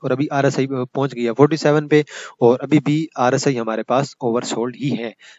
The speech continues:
अभी लोग इस, उन्होंने कुछ, कुछ ना कुछ लोग बाय करना चाह रहे हैं। और अगर देखा जाए मैकडी को, तो मैं ज़रा इसे zoom out कर लूँ, तो मेरे ख्याल में आप लोगों को अच्छा न समझ आएगा।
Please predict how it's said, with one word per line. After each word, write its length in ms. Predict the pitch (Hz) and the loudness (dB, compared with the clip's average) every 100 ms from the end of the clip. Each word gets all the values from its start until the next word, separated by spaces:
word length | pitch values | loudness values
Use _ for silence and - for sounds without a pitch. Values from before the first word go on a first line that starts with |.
| - | -4
अभी 120 | 151 | 2
लोग 240 | 147 143 139 | 6 6 6
इस, 100 | 139 | -2
उन्होंने 220 | 123 127 | -2 -4
कुछ, 260 | - - | -6 -8
कुछ 260 | - 143 - | -6 -6 -4
ना 60 | 147 | -2
कुछ 240 | 147 - | -2 0
लोग 160 | 127 117 | 0 2
बाय 140 | 139 | 0
करना 280 | 165 165 170 | 2 0 2
चाह 160 | 151 151 | 6 6
रहे 120 | 151 | 4
हैं। 140 | 151 147 - - _ | 0 -4 -14 -20 _
और 320 | - 120 123 131 | 0 4 4 2
अगर 200 | 135 127 | -4 -4
देखा 340 | 113 127 - | -2 -2 0
जाए 200 | 147 131 | 2 2
मैकडी 420 | 123 127 135 135 143 | 0 -2 -2 0 4
को, 240 | 147 156 - - _ | 6 4 -2 -20 _
तो 300 | 117 113 120 127 | -6 -4 -6 -8
मैं 140 | 120 | -8
ज़रा 240 | 117 113 | -6 -8
इसे 400 | 120 - 120 123 123 - | -10 -10 -6 -6 -8 -18
zoom 380 | - 120 127 135 _ | -10 -6 -6 -8 _
out 220 | 139 156 - | 0 0 -2
कर 160 | - | -4
लूँ, 320 | 117 120 147 151 _ _ _ _ | -4 -6 -6 -12 _ _ _ _
तो 80 | 120 | -10
मेरे 180 | 117 123 | -6 -6
ख्याल 240 | 117 107 | -6 -8
में 200 | 107 123 - _ _ _ | -8 -14 -16 _ _ _
आप 220 | 127 117 120 | -6 -6 -6
लोगों 180 | 113 | -10
को 180 | 110 127 - | -8 -10 -10
अच्छा 320 | 131 - 123 | -8 -4 -4
न 80 | 120 | -4
समझ 280 | 120 113 | -8 -6
आएगा। 280 | 110 107 107 | -6 -6 -10